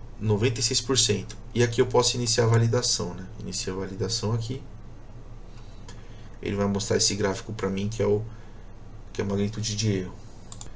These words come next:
Voltando aqui, pessoal. Terminou, recalculo o kappa. Ó, ele deu um ca-, um kappa aqui de, é, geral, oitenta e oito, né? Então, oitenta e oito, se a gente pesquisar aqui na literatura, se a gente colocar aqui,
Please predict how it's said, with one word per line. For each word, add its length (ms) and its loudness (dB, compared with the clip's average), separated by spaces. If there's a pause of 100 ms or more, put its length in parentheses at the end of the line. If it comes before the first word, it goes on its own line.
(200)
Voltando 300 4
aqui, 180 2
pessoal. 240 -8
Terminou, 480 4
recalculo 600 6
o 40 -2
kappa. 380 -2 (1600)
Ó, 160 2 (280)
ele 200 -2
deu 160 6
um 100 6
ca-, 400 2
um 100 2
kappa 320 2
aqui 200 -2
de, 320 2 (420)
é, 380 6
geral, 400 10
oitenta 400 4
e 40 10
oito, 460 10
né? 160 0
Então, 260 4
oitenta 360 4
e 40 6
oito, 280 6
se 80 2
a 40 0
gente 180 2
pesquisar 440 2
aqui 160 -2
na 100 2
literatura, 760 2 (320)
se 60 -8
a 40 -2
gente 200 0
colocar 380 4
aqui, 440 0